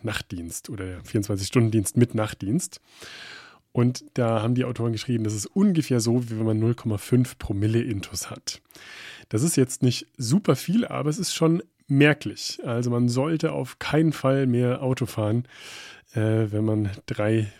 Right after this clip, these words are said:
Bierchen Intus hat, aus meiner Sicht, weil es einfach nicht im Verhältnis zu dem erhöhten Risiko, das damit einhergeht, ähm, steht. Und jetzt könnt ihr euch überlegen, wenn ihr irgendwie, ja, wenn's euch morgens auf dem Hinweg zur Arbeit irgendwie vom Fahrrad haut und ihr euch den Arm brecht und dann in die,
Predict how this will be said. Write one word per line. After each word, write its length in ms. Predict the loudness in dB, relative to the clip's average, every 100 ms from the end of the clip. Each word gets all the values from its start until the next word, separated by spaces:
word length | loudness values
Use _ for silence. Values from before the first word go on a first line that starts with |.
| 0
Bierchen 360 | 2 2 0
Intus 280 | -4 -4 -2
hat, 140 | -2 -2
aus 160 | -2
meiner 260 | 0 0 2
Sicht, 300 | 2 0 -6 -20 -18 -16 -16 -20 _
weil 480 | -14 -6 0 2 2
es 100 | 0
einfach 240 | -6 -4
nicht 120 | -4 -4
im 100 | -4
Verhältnis 480 | -4 -2 -4 -6
zu 100 | -6
dem 140 | -6 -4
erhöhten 340 | -4 -4 -4
Risiko, 460 | -2 0 -2 -2 -4
das 160 | -2
damit 260 | -4 -4 -4
einhergeht, 800 | -6 -2 -2 0 -4 -4 -10 -14 _ _ _ _ _ -20 -20 -20 _ _ -6
ähm, 320 | -4 -2 -4
steht. 640 | -6 -6 0 4 4 2 -8 -12 -6
Und 140 | -6
jetzt 120 | -4
könnt 180 | -2 0
ihr 40 |
euch 80 | 0
überlegen, 460 | 0 0 0 0 -2 -8 -20 -20 -16 -8
wenn 160 | -6
ihr 480 | -2 -2 -2 -4 -6 -12 -10
irgendwie, 680 | -6 -6 -8 -8 -8 -6 -8 -12 -12
ja, 120 | -14 -12
wenn's 180 | -10 -8
euch 140 | -4 4
morgens 320 | 6 6 2
auf 100 | -2
dem 140 | 0
Hinweg 480 | 2 2 2 0 -6 -8
zur 160 | -4
Arbeit 360 | -2 0 0 -2
irgendwie 240 | -6 -6
vom 200 | -6 -8
Fahrrad 440 | -4 -4 -2 -4 -2
haut 180 | -2
und 120 | -4 -8
ihr 60 |
euch 100 | -10
den 140 | -10 -6
Arm 200 | -4 -2
brecht 300 | -2 -4 -8
und 80 |
dann 180 | -6 -6
in 140 | -6 -6
die, 200 | -6